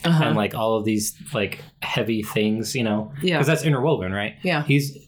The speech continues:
Speaker 2: he's entertaining the king. There's life and death. His life and death.
Speaker 1: Way, there's huge stakes in
Speaker 2: There's
Speaker 1: this.
Speaker 2: big stakes.
Speaker 1: For the baby, for him, for everybody, except,
Speaker 2: Um,
Speaker 1: well, even the princess, there's stakes for the princess.
Speaker 2: The princess is after him.
Speaker 1: Mm-hmm.
Speaker 2: He's after his, uh, partner that goes with him.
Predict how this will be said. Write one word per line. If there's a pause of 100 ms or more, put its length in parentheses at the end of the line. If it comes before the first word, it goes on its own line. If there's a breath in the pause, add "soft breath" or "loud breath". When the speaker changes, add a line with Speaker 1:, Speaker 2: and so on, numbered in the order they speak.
(160)
Speaker 2:
he's
entertaining
the
king.
There's
life
and
death.
His
life
and
death.
Speaker 1:
Way,
there's
huge
stakes
in
Speaker 2:
There's
Speaker 1:
this.
Speaker 2:
big
stakes.
Speaker 1:
For
the
baby,
for
him,
for
everybody,
except,
Speaker 2:
Um,
Speaker 1:
well,
even
the
princess,
there's
stakes
for
the
princess.
Speaker 2:
The
princess
is
after
him. (220)
Speaker 1:
Mm-hmm.
Speaker 2:
He's
after
his,
uh,
partner
that
goes
with
him.